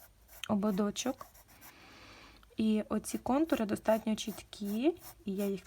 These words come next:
так само чітко-чітко проштриховую, переводячи до світлої зони. Верхня частинка яскрава,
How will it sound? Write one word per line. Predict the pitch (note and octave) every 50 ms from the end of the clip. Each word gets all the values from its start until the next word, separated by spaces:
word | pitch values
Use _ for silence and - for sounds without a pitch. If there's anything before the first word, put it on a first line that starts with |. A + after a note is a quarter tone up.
| -
так | - - -
само | - - - A3 A3 A#3+ C4 D4 D#4+ F4
чітко-чітко | E4+ - - - G3+ G3 G3 - - - D4+ E4+ E4 - - - F#3 F#3 F#3 - - - D4+ - - -
проштриховую, | - - F#3+ A3 C4+ - - - - A#3 B3 - - - - G3+ G3+ A#3 B3 A3 G3 G3+ G#3+ A#3 G#3+ F#3 F3 F#3 G3 F#3 F#3 - - - - - - _ _ - - - - - - - - - - - - - - - - - - - - _ _ - - - - -
переводячи | - A3 G#3+ G#3+ G3+ F3+ F#3+ A3+ C#4+ - D#4+ D#4+ - - - C#4 C#4 C4 - - - _ - -
до | A3+ A3
світлої | - - - A3 - - A3+ A3+ A3 G#3+
зони. | G3 - A3 G3 F#3 F#3+ F#3+ - - - - - - - _ _ _ _ - - - - - - - - - - - - - - _ _ - - -
Верхня | G#3 G3 A3 D4+ F4 - - A3
частинка | - - F#3 - - B3 C#4+ C4 - A3
яскрава, | G3 F#3 F3+ - - - - F#3 G3 F3+ F3+ G#3+ A#3+ D4